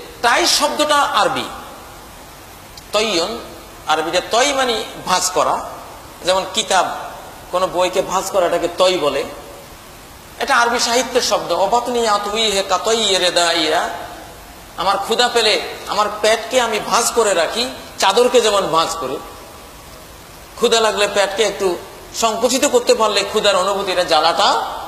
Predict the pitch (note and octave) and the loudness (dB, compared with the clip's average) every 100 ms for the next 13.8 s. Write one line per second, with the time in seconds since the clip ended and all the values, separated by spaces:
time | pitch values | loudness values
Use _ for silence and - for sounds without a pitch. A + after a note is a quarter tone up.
0 | - A3+ F#3+ D#3 C#3 F3+ C4 - - G#3+ | 0 2 2 2 0 0 -2 -4 -6 -4
1 | A#3+ A#3 A3 - C4+ C#4+ A#3 B3 C4+ - | -4 0 0 2 2 2 2 0 0 2
2 | B3+ A#3+ A#3+ - - B3+ C#4+ B3+ G#3+ F#3+ | 2 2 -4 -10 -4 0 2 4 4 4
3 | F3 C#3+ E3 A#3 - - - - - C4 | 2 2 2 0 -4 -12 -14 -14 -8 -2
4 | C#4 C4+ C4 C#4 B3+ C4+ C#4+ - B3+ C#4 | 0 2 2 2 4 4 0 2 6 6
5 | C4 A3 - C#4 C#4+ A#3 - G3 - - | 4 2 0 0 2 2 2 -2 -6 -10
6 | - - A3 B3 B3+ C#4 C#4 C4+ A#3+ A#3 | -12 0 2 4 4 4 4 4 4 4
7 | A3+ A3+ G#3+ G#3 - A3+ A3+ F3 C#3+ G3 | 2 2 -2 -2 2 2 4 0 2 0
8 | - C4+ C#4 C4 B3+ A#3 A#3 B3+ D4 C#4 | 0 -2 0 0 2 2 4 4 4 2
9 | C4 F4+ - D4+ C4+ B3+ G#3+ F3 D#3+ D#3+ | 0 -2 0 4 4 4 2 2 2 0
10 | F3 - C4+ C#4 - B3+ F#3+ - G3+ B3 | -2 -2 -2 0 0 0 -2 -2 -4 -4
11 | - - - E3 - C#4 D4 C4+ G#3 G3 | -8 -16 -4 -4 2 2 2 0 0 -2
12 | F#3 G3 B3 A#3+ A3+ A3 A3+ G#3+ C4+ C4 | -2 0 0 0 2 2 2 0 -2 -2
13 | G#3+ A#3+ - C4+ C4+ B3+ B3 | 2 2 0 0 2 4 2